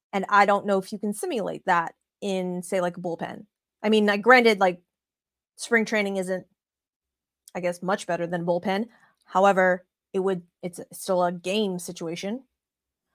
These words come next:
So I need, I need them to be comfortable with one another. 'Cause I don't, I don't want anybody,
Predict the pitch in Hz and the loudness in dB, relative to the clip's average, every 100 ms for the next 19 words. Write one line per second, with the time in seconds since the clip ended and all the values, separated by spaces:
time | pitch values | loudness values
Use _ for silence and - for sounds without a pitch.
0 | _ _ - 220 196 190 190 - _ - | _ _ 0 6 8 8 6 0 _ -2
1 | 196 226 233 226 196 _ _ _ _ - | 4 6 6 2 -2 _ _ _ _ 2
2 | 226 262 262 196 196 226 226 202 202 208 | 6 8 6 6 6 6 4 -2 -4 -4
3 | 180 180 175 175 175 170 - - - 214 | -4 0 0 -2 -8 -10 -10 -12 -12 -16
4 | _ _ _ _ _ _ _ _ 180 190 | _ _ _ _ _ _ _ _ 0 6
5 | 220 220 208 220 240 240 247 254 269 269 | 8 6 6 6 6 4 6 6 8 6
6 | 254 247 269 | 6 2 -2